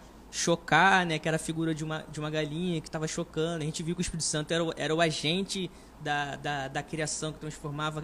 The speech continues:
o, aquilo que não era físico em algo realmente físico. Então a gente vai, vai, vai poder enxergar que a Trindade, ela já existia no Antigo Testamento, né? Então,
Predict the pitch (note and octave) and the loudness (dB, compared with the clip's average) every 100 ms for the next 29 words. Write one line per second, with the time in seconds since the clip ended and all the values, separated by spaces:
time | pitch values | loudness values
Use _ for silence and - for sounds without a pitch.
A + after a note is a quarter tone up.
0 | D3+ D3+ C#3 - - - C3 - D#3+ D#3+ | -6 -4 -4 -8 -18 -10 -10 -6 -4 -4
1 | - E3 D3+ D#3+ E3+ F3 E3 - E3+ F#3+ | -8 -8 -6 -2 0 0 0 -2 -4 -4
2 | E3+ E3 D#3+ D3+ D#3+ D#3 D#3+ E3 D#3+ - | -4 -6 -6 -4 -2 -2 -2 -4 -6 -6
3 | - F3 E3 - - - - - - - | -6 -4 -4 -10 -20 -20 -20 -20 -20 -18
4 | - - F#3+ F#3 F#3 G3+ G3+ G3 G3 - | -8 0 0 0 -2 -2 -2 -2 -2 -4
5 | E3 F3+ F#3+ F3 F3+ F#3+ E3+ F#3 - G3 | 0 0 0 -2 0 -2 -2 -4 -2 -2
6 | F#3 D#3+ E3 G3+ - - - - - - | -2 0 0 0 -6 -18 -20 -20 -14 -2
7 | F3 E3 F#3+ G#3+ F#3 E3 A#3 B3+ G3+ F3 | 2 2 0 -2 2 4 4 2 0 2
8 | E3 E3 D#3+ D3 G#3 C#4 C4+ A#3 G#3+ - | 2 2 0 2 2 4 2 2 0 0
9 | - F#3+ D#3+ C#3+ C#3 D#3+ E3+ - F3 E3 | -2 -2 -2 -4 -4 -4 -4 -4 -6 -6
10 | F3 F3 - E3+ D3+ C3+ B2+ - - - | -6 -6 -6 -4 -4 -6 -10 -16 -20 -20
11 | - - D3+ E3+ - G3+ | -18 -8 -6 -4 -2 -2